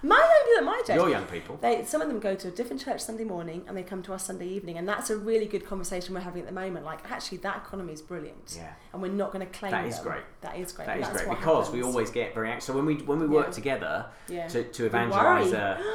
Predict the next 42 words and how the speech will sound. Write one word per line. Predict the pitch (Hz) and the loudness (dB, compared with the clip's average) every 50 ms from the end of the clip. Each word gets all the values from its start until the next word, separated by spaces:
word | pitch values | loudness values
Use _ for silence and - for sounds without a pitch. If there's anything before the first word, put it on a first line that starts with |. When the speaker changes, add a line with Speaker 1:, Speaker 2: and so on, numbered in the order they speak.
| 453 453 453 | -2 -4 -4
Speaker 1:
<gasps> | 453 453 440 427 392 - | -4 -6 -6 -4 -2 -2
Speaker 2:
a | - | -2
town, | - - - 147 139 127 90 - 90 127 147 151 151 - - - - - - | -2 -2 0 2 2 2 2 0 -2 -4 -4 -4 -6 -12 -18 -20 -16 -8 -2
we | 135 139 | -2 0
worry | 131 143 147 147 151 151 | 4 6 8 8 8 6
that | 151 151 | 4 2
they | 151 147 | 0 2
might | 147 147 151 147 | 2 4 4 2
all | 147 135 | 2 4
go | 151 151 143 | 4 6 4
to | 143 - - 180 | 4 2 0 0
the | 147 | 2
Speaker 1:
They're | 143 147 143 - | 4 4 4 6
gonna | - - | 6 4
Speaker 2:
other. | 139 - 214 | 4 4 2
Speaker 1:
go, | 190 208 285 | 0 2 2
"Oh, | 370 | 2
there's | 370 269 226 | 2 2 0
another | 208 196 190 | -2 -4 -4
church. | - - 254 330 392 349 190 - - - - | -6 -6 -6 -4 -2 -2 -4 -4 -6 -6 -4
I | 139 151 | -2 2
didn't | 170 180 | 2 2
Speaker 2:
I, | 175 | 2
Speaker 1:
know | 202 269 | 0 -2
about | 269 233 165 156 170 | -2 -4 -4 -2 -2
that." | 151 | 0
Speaker 2:
you | 156 | 0
know, | 120 101 | 0 0
I | 90 120 | 0 0
had | 139 131 | 0 -2
a | 123 | -2
kid | - 131 117 - | -6 -8 -10 -8
come | - 113 113 | -6 -6 -6
up | 117 - - - | -6 -6 -8 -12
to | |
me | 104 87 78 73 71 - - - - - - 95 | -12 -10 -10 -12 -12 -14 -18 -20 -20 -16 -12 -10
at, | 90 - - - - - | -10 -10 -12 -14 -10 -8
uh, | 104 92 90 87 85 98 | -6 -6 -4 -6 -4 -4
after | 98 92 87 - - 101 | -4 -4 -4 -6 -10 -8
our | 92 87 | -8 -8
Soul | - - 110 98 | -6 -6 -6 -6
Survivor | 95 - 90 87 90 87 85 85 80 78 80 | -6 -8 -10 -10 -8 -8 -8 -8 -8 -10 -10